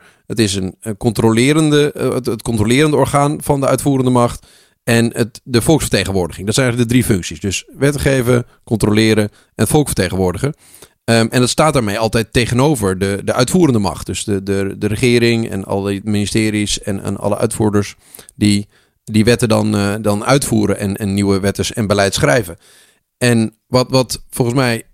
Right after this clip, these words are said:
als je dan stelt dat, dat er heel veel informatie vanuit de uitvoerende macht komt, dat dat een zorg is, dan zit daar volgens mij onder dat je stelt dat, dat de, de controlerende of de volksvertegenwoordigers in die Tweede Kamer niet de capaciteit hebben om daar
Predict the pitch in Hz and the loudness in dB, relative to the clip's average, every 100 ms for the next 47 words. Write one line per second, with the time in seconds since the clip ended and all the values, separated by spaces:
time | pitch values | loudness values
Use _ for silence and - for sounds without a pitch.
0 | - - 123 127 117 107 170 143 117 - | -6 -2 2 2 2 2 2 2 0 -2
1 | 117 101 - 113 104 101 131 151 127 127 | -2 -2 -6 -4 -4 2 4 4 4 2
2 | 131 113 120 131 127 120 104 110 104 101 | 0 -2 0 0 0 -2 -2 -2 -2 -2
3 | 113 - 143 113 107 113 110 - 110 95 | -4 0 2 2 2 0 0 0 0 0
4 | - - - - 113 117 107 107 95 117 | -12 -20 -20 -2 0 0 0 -2 2 2
5 | - 180 202 - - - _ - 120 117 | 2 -2 -2 -8 -18 -20 _ 0 2 2
6 | 113 - _ _ _ - 135 127 117 117 | -4 -10 _ _ _ -4 0 0 0 0
7 | 107 113 147 165 156 - - 147 139 139 | 0 2 2 2 0 -2 0 0 2 -2
8 | - - 135 117 117 131 117 117 117 113 | -4 -4 -2 -2 -4 -2 0 2 0 0
9 | 113 110 131 117 120 123 143 135 131 113 | 0 0 0 2 4 4 4 2 0 -2
10 | 104 120 104 123 107 104 120 123 127 139 | 0 -2 0 0 2 4 2 4 0 0
11 | - _ _ _ - 123 120 131 120 120 | -6 _ _ _ -4 0 2 2 2 2
12 | 120 123 117 127 135 - 120 123 - 113 | 2 0 2 0 0 -4 0 0 0 0
13 | 160 165 117 107 - 127 117 110 107 | 0 2 0 0 0 0 2 2 0